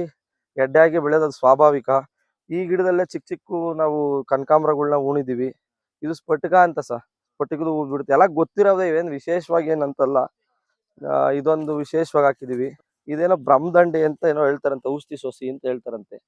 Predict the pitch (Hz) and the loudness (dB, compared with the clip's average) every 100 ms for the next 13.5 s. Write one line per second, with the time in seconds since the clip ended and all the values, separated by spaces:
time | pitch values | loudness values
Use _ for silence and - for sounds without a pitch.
0 | _ _ _ 110 123 139 147 143 139 131 | _ _ _ -10 -6 -2 -2 -4 -8 -8
1 | 127 143 143 139 135 131 127 - 139 120 | -8 -6 -8 -8 -12 -12 -14 -12 -10 -10
2 | 110 107 135 135 123 120 113 104 98 135 | -6 -4 -4 -6 -10 -10 -12 -12 -16 -20
3 | _ _ _ _ _ _ _ 123 107 104 | _ _ _ _ _ _ _ -16 -8 -6
4 | 131 135 127 120 117 113 160 143 120 104 | -4 -6 -6 -8 -10 -10 -8 -6 -6 -10
5 | 104 113 117 113 - 110 113 - 104 - | -12 -10 -10 -12 -12 -12 -12 -12 -14 -14
6 | - _ _ _ _ _ _ _ _ _ | -20 _ _ _ _ _ _ _ _ _
7 | _ _ _ _ _ _ _ _ _ _ | _ _ _ _ _ _ _ _ _ _
8 | - 139 147 147 135 151 170 156 143 147 | 4 6 6 4 2 4 4 4 4 4
9 | 156 147 127 123 131 143 143 127 135 147 | 4 0 -2 -4 -4 0 0 2 2 4
10 | 143 143 123 135 143 131 - 120 120 - | 2 0 -4 -8 -8 -8 -2 -2 -2 0
11 | 151 175 160 165 156 151 151 175 135 135 | 2 2 2 -2 -2 -4 -2 0 0 -2
12 | 135 147 147 135 135 143 127 - 127 - | -6 -4 -2 -2 -4 -2 -2 -2 -10 -10
13 | 117 131 120 113 107 | -20 _ -10 -10 -12